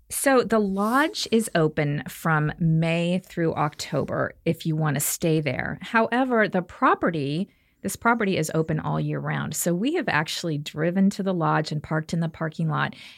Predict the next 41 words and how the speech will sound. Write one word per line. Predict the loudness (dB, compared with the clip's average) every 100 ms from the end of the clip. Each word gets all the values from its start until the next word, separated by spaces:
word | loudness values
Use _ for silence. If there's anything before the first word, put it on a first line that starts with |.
| -2
and | 0
sat | 0 2 2
on | 4 2
those | 0 -2
chairs | -4 0 2 2 2
or | -2
walked | 0 0 0
out | 0
on | 2 2
the |
dock | 2 2 2 2
in | 2 4 2 -4 -20 -20 -20 -20 _
November | 2 4 6 6 6 6 6
and | 4 2
January | 2 2 4 4 2 0
and | -2 -4
February. | 0 2 2 2 4 4
And | 0
of | 0
course, | 0 2 2
nobody's | 2 2 2 0 2
there, | 2 4 4
but, | 2 -2 -2
but | -4 0
you're | 0
welcome | 2 0 2 2
to | 2
go | 0 0
and | 2 0
walk | 0 -2
around. | -4 -2 0 -2 -4 -10 _ _ -4
And | 0
they | 2 0
do | -2 0 2 2
have | 0 -2 0 2 2 0 -6 -10 -4
what | 2 2
they | 2
call | 0 2 2
their | 2
Roosevelt | 2 4 4 2 -2 -2
cabins, | -2 -2 0 2 2 -2